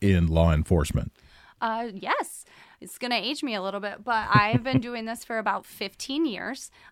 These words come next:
Speaker 2: um, ten with Mount Pleasant City Police Department. Um, I did work road patrol up until a couple years ago when I took on this public information officer position.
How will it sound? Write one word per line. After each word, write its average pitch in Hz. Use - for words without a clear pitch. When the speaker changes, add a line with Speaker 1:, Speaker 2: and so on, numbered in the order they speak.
Speaker 2:
um, 190
ten 214
with 202
Mount 196
Pleasant 214
City 254
Police 196
Department. -
Um, 185
I 226
did 226
work 233
road 214
patrol 233
up 226
until 226
a 220
couple 247
years 240
ago 226
when 214
I 214
took -
on 208
this 208
public 196
information 196
officer 190
position. 190